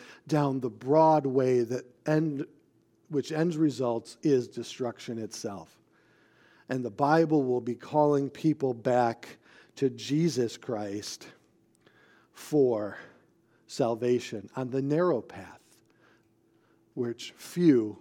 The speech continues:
will travel. In all of this, I think back to Daniel chapter three,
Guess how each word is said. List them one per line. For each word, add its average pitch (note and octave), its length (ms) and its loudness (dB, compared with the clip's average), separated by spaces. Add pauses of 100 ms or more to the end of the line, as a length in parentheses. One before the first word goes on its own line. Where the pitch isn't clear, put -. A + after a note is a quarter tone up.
will A#2 180 -2
travel. A#2 560 -4 (960)
In A#3+ 120 10
all D4 260 10
of A3+ 80 4
this, A3 240 6
I F#3+ 140 8
think G3 440 0
back F#3 340 6
to D#3+ 120 2
Daniel G#3 580 4
chapter D#3 640 0
three, G2+ 640 -10